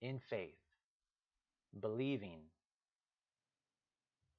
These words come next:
that you've done exactly what I've prayed. And I believe, Lord, that as I speak, I'm being edified.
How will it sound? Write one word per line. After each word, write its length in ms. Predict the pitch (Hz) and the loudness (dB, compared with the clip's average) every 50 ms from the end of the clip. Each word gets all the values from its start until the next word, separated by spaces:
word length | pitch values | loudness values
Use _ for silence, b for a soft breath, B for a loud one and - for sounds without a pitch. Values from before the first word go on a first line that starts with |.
| _ _ _ _ _ _ _ _ _ _ _ _ _ - | _ _ _ _ _ _ _ _ _ _ _ _ _ -6
that 120 | 98 82 | -4 -4
you've 300 | 92 113 123 123 123 110 | -2 -2 0 -2 -2 0
done 280 | 110 113 104 95 92 90 | 0 0 0 0 -2 -4
exactly 500 | 90 87 87 90 95 95 95 - 104 101 | -8 -8 -2 0 0 0 0 -2 -4 -4
what 160 | 90 92 92 | -4 -2 -2
I've 160 | 95 87 - | -2 -4 -4
prayed. 180 | - - 80 - - - _ _ _ _ _ _ _ _ _ _ _ _ _ _ _ _ _ _ _ _ _ _ _ _ _ _ _ _ _ _ _ _ _ - | -8 -14 -14 -14 -14 -20 _ _ _ _ _ _ _ _ _ _ _ _ _ _ _ _ _ _ _ _ _ _ _ _ _ _ _ _ _ _ _ _ _ -6
And 100 | 101 101 | -2 0
I 120 | 113 123 123 | 2 2 2
believe, 380 | 113 117 107 113 120 120 120 - | 2 0 0 2 2 2 0 0
Lord, 360 | 113 120 120 120 123 131 139 139 131 _ _ _ _ _ _ _ _ _ _ _ _ _ _ _ _ _ _ _ _ _ _ _ _ _ _ _ _ _ _ _ _ _ _ _ _ _ _ _ _ 131 117 | 2 2 4 6 4 4 2 0 -4 _ _ _ _ _ _ _ _ _ _ _ _ _ _ _ _ _ _ _ _ _ _ _ _ _ _ _ _ _ _ _ _ _ _ _ _ _ _ _ _ -6 -2
that 120 | 107 - | -2 0
as 200 | - 101 104 104 - | 0 0 0 -2 -2
I 240 | - 98 92 95 92 92 | -2 -2 0 -2 -2 -4
speak, 680 | - - - - - _ - - 165 120 101 - - - - - - _ _ _ _ _ _ _ _ _ _ _ _ _ _ _ _ _ _ _ _ _ _ _ _ - | -8 -14 -14 -14 -14 _ -4 -2 0 0 0 -4 -6 -10 -18 -20 -20 _ _ _ _ _ _ _ _ _ _ _ _ _ _ _ _ _ _ _ _ _ _ _ _ -2
I'm 260 | 104 104 110 110 110 | -2 0 0 -2 -4
being 220 | 101 107 107 104 101 | -4 -4 -4 -4 -4
edified. 520 | 95 92 - - - - 78 78 78 - | -4 -4 -6 -8 -8 -8 -8 -8 -10 -16